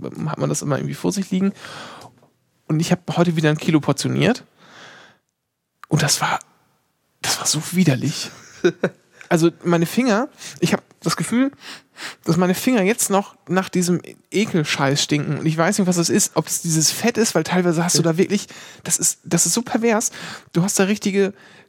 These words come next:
Speaker 1: Klumpen drin und du weißt nicht, ist das jetzt Talg, ist das Fett, ist das hier irgendwie, irgendwie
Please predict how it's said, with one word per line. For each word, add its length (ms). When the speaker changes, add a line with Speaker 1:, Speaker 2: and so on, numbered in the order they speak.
Speaker 1:
Klumpen 680
drin 320
und 160
du 80
weißt 320
nicht, 180
ist 140
das 140
jetzt 260
Talg, 520
ist 180
das 180
Fett, 400
ist 160
das 160
hier 140
irgendwie, 280
irgendwie 320